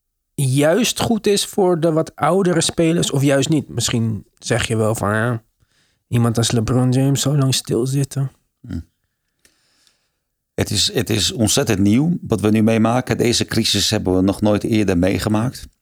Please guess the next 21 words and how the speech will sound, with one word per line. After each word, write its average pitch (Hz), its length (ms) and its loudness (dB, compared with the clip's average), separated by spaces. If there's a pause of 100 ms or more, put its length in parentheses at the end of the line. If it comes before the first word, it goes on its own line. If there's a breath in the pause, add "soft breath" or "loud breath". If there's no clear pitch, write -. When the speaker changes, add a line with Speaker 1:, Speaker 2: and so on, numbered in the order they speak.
(140)
Speaker 2:
Eh, 92 540 0 (340)
je 101 140 0
ziet 104 220 0
zeg - 160 -2
maar 98 260 2
dat, 95 360 -2 (160)
eh, 104 100 0 (480)
de 101 140 -4
Duitse 107 320 0
voetbal 107 340 0
is 98 100 0
weer 98 160 0
begonnen, 113 520 0 (100)
maar 98 220 0
er 98 80 0
zijn 95 200 -2
toch 98 140 -2
wel 98 120 0
een - 80 -8
aantal 95 260 -2
blessures. 82 680 -4